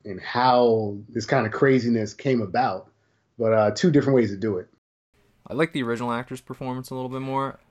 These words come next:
Speaker 2: I don't know, I guess William H. Macy, 'cause, you know, he's, he always plays kind of, I guess from the movies I've seen, he's kind of, like, the nicer guy, so I guess he doesn't have the, the edge that the original Arbogast has. And, <laughs> I don't know, I just got distracted by his clothes. Again,
Speaker 1: Sure.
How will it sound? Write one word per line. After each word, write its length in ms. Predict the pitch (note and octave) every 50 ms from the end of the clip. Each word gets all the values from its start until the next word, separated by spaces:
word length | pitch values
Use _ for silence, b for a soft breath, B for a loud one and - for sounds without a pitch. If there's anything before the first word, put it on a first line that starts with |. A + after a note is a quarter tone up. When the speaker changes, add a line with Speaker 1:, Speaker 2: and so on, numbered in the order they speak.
| _ _ _ _ -
Speaker 2:
I 40 |
don't 60 | C3+ D3+
know, 60 | C#3
I 60 | C3+
guess 160 | C3 D#3+ D3+
William 280 | E3 F3 F3+ E3+ D#3+ D#3
H. 200 | D3+ C#3 - C3+
Macy, 260 | B2+ B2+ B2 - A2+
'cause, 240 | - A2+ G2 F#2 G2+
you 120 | G#2+ G#2
know, 120 | G2 F#2+ F#2
he's, 160 | F#2 - - b b b b b b -
he 60 | C#3+
always 160 | E3 G#3 -
plays 160 | - F3+ D#3+
kind 220 | - F3 D3+ C#3+ C#3
of, 280 | B2+ A2+ F#2+ E2+ B1
I 60 | E2
guess 240 | F#2 G2+ A2+ - -
from 160 | - - F#2+ F2+
the 60 | F#2+
movies 220 | G#2 G#2 F#2+ F#2
I've 160 | G2+ G#2 G2+ -
seen, 80 | G2
he's 80 | F#2+ F#2
kind 180 | A#2 A2 G2+
of, 60 | F#2+ F2+
like, 180 | F#2 F2 -
the 80 | - G2
nicer 560 | G2 D#2+ D#2 E2+ A2+ C3 C3 D#3+ E3 D#3+ D#3
guy, 300 | D#3 D#3 D#3 D3+ D#3 D#3+
so 260 | D#3 - - A#2 A2+
I 160 | A2 E2 A#2+
guess 300 | B2 C3+ C3+ - - - -
he 100 | A#2 B2
doesn't 280 | B2 A#2+ A2+ A#2+ A#2
have 280 | A#2 A#2 A2 G#2+ G2+ F#2+
the, 320 | G2 F#2+ F#2+ F#2 F#2 F2+ F2
the 160 | G2+ - -
edge 560 | - A2+ A#2+ B2+ B2+ B2 A2+ - - - - -
that 80 | - G2+
the 100 | A#2 A2
original 440 | A2 A2+ A2 A#2+ A#2+ A#2 A#2 A#2 - -
Arbogast 500 | - A2 A2 A2+ A2+ A#2 A#2 A#2+ A#2+ -
has. 380 | C#3 C3 A#2+ A#2+ B2 A#2+ - b b b b b b b b -
And, 360 | A2+ A#2 B2 B2+ A#2+ G#2+ - _
<laughs> 40 | -
I 340 | - - - - - - C3 C#3+
don't 40 | D3
know, 60 | D#3
I 80 | C#3+ C3
just 140 | A#2+ - -
got 120 | D3+ C#3
distracted 400 | C3+ B2+ - D3 C#3 C#3 - B2
by 120 | C3+ C3
his 140 | B2+ B2 A#2
clothes. 420 | - - C3+ C3+ C3+ B2 G#2+ - -
Again, 400 | G#2 A2+ C3 C3 B2 A2+ G#2 B B B B -
Speaker 1:
Sure. 200 | D#3+ C#3 A#2